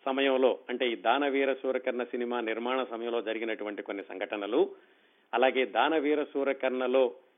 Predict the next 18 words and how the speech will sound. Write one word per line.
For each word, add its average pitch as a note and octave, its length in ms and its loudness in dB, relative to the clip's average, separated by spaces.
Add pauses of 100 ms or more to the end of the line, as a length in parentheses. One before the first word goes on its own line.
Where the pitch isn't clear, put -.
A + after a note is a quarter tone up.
(180)
వివిధ C3+ 360 2 (460)
విభాగాలు, B2+ 680 2 (380)
సంభాషణలు, B2+ 720 -2 (360)
సంగీతం, C3+ 600 -4 (460)
అలాగే A2+ 520 -2 (180)
ఆహార్యం, B2 680 0 (280)
నిర్మాణం, C#3 720 0 (200)
వీటన్నింటి B2 520 -2
యొక్క A#2+ 200 0 (480)
విభాగాల్లో C3 680 4 (400)
కొన్ని C#3 220 4
ప్రత్యేకంగా D3 600 2
మనం C3 260 0
తెలుసుకోదగినటువంటి A#2+ 880 -2
విశేషాలు, B2+ 640 -2 (560)
ఇలాంటివన్నీ G#2+ 520 -4
కూడా C3 340 -2 (440)
మనం C#3+ 360 -2